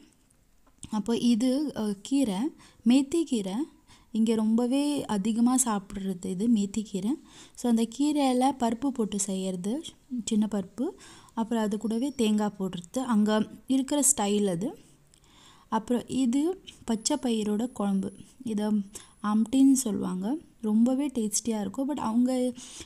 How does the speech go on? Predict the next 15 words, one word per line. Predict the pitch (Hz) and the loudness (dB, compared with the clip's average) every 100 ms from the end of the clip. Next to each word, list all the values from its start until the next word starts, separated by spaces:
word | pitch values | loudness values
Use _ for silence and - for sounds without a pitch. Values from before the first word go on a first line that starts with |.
| - | -2
மகாராஷ்டிரியன் | 226 240 262 302 - 311 285 | 2 4 4 2 2 4 4
வீட்ல | 254 240 247 247 | 4 2 0 0
ஸ்ப்ரவுட்ஸ் | 262 - 233 240 285 - | 0 0 0 2 0 0
வச்சு | 262 262 | 0 0
கிரேவிஸ் | 208 220 220 233 226 | -2 0 0 0 0
எல்லாம் | 220 233 | 0 2
நிறைய | 226 196 202 214 240 | 0 0 0 0 0
சாப்பிடுவாங்க. | - 190 180 185 180 175 220 - - - - - | 0 -2 -6 -6 -4 -4 -6 -8 -16 -20 -20 -18
So, | - - | -10 -8
அதெல்லாம் | - 208 208 226 247 | -4 -2 0 0 0
தான் | 277 262 | 0 -2
செஞ்சிருக்கேன். | 208 190 190 - 196 311 - - - - | -2 -4 -6 -6 -2 -2 -4 -20 -20 -16
அப்புறம் | - 226 262 | -10 -2 2
இது | 254 233 | 2 2
லெமன் | 269 214 214 233 | 2 2 4 4